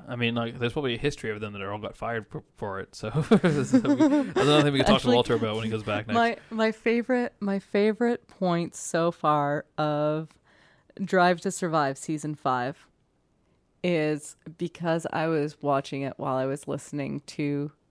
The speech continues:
Speaker 2: the audiobook. At one point, <laughs> at one point, Gunther, like, they had the team principal meeting, right?
Speaker 1: Yeah, fix your car.
Speaker 2: And fix your car, that, that entire scene. And it's like,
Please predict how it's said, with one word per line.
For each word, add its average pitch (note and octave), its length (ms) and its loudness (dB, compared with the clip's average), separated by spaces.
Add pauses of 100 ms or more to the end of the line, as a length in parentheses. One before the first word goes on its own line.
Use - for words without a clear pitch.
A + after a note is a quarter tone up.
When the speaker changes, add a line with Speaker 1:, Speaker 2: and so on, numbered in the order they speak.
(120)
Speaker 2:
the D#3 240 -2
audiobook. C3+ 680 -4 (640)
At F3+ 240 -2
one F3 240 0
point, D3 460 -6 (520)
<laughs> - 640 -2
at A#3 180 2
one A#3 240 0
point, A#3 380 -4
Gunther, G#3+ 560 2 (220)
like, G3+ 280 0
they F#3+ 240 4
had F#3+ 220 2
the F#3 60 -2
team F#3 260 -2
principal F#3 460 -4
meeting, A#3 380 -2 (520)
right? F#3 300 4
Speaker 1:
Yeah, B2+ 180 4
fix - 280 -8
your C#3+ 60 -4
car. C#3 160 -2
Speaker 2:
And A3 280 4
fix G#3 280 2
your G#3 100 2
car, G#3 380 8
that, F3+ 260 4
that F#3 180 6
entire F#3 500 2
scene. F3+ 420 -4 (380)
And G3+ 120 0
it's F#3 240 -2
like, F3+ 300 0